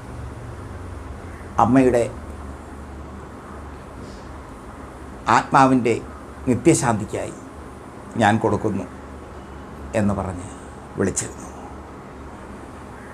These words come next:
സാർ ധൈര്യമായി മുന്നോട്ട് പോവുക എന്ന് പറഞ്ഞ് വിളിച്ചിരുന്നു. മറ്റൊരാൾ സൗദി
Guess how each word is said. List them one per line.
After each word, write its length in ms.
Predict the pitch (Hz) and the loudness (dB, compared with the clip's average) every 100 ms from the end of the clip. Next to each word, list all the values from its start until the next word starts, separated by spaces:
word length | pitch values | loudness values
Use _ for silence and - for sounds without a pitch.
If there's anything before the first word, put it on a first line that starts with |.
| - - - | -14 -2 6
സാർ 180 | 117 120 | 8 10
ധൈര്യമായി 480 | 120 120 127 117 113 - - - - 107 | 10 10 10 8 6 2 -6 -12 -6 2
മുന്നോട്ട് 340 | 113 113 117 104 | 4 4 4 4
പോവുക 240 | 104 95 95 - - - - 117 | 4 2 0 -2 -10 -12 2 4
എന്ന് 160 | 110 95 | 4 2
പറഞ്ഞ് 300 | 92 90 92 - - - - | -2 -4 -6 -10 -14 -8 2
വിളിച്ചിരുന്നു. 480 | 107 107 - - - - - - - - - - - - - - - - - - - - - | 4 4 -2 -6 -12 -14 -14 -14 -14 -14 -14 -14 -14 -12 -12 -12 -14 -14 -14 -14 -14 -14 2
മറ്റൊരാൾ 420 | 113 110 123 117 117 - - - - - - - - | 4 8 8 8 6 -2 -12 -14 -14 -14 -14 -12 4
സൗദി 280 | 127 123 | 6 8